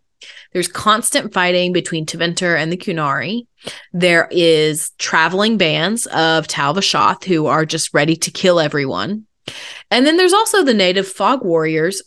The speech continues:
trying to hold on to what little territory they still have. So for all of those reasons, most people serve a maximum of two years on Saharon. That's the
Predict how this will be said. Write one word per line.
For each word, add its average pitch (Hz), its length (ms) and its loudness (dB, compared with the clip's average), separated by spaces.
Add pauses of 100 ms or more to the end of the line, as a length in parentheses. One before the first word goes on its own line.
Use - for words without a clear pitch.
trying 165 320 0
to - 80 -10
hold 170 240 -2
on 165 320 2
to 190 140 -4
what 170 240 0
little 165 360 -2
territory 151 600 -4
they 175 180 -2
still - 280 -4
have. - 380 -10 (540)
So 202 560 4 (140)
for 240 120 2
all 262 240 2
of 269 140 0
those 202 280 0
reasons, 165 760 -2
most 269 320 4
people 311 260 4
serve 175 440 2
a - 80 -2
maximum 151 720 -4 (140)
of 180 120 -2
two 202 200 2
years 147 400 2
on 160 180 -2
Saharon. 156 640 -6
That's 196 260 -2
the - 180 -6